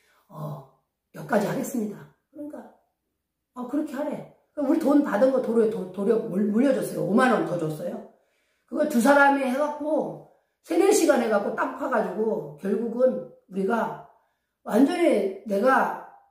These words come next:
"이거는 할 가치가 없다. 이건 무지의 소치, 자기들이 해놓은 모든 무지를 우리가 청소를 해줘야 되는 상황인데 이거는 안 하-, 내가 못하겠다." 했어요. 그래서 내가 하는 말이,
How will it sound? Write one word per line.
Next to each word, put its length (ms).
"이거는 720
할 500
가치가 420
없다. 500
이건 420
무지의 880
소치, 580
자기들이 460
해놓은 340
모든 480
무지를 720
우리가 300
청소를 480
해줘야 220
되는 180
상황인데 960
이거는 320
안 260
하-, 220
내가 280
못하겠다." 520
했어요. 420
그래서 220
내가 180
하는 140
말이, 400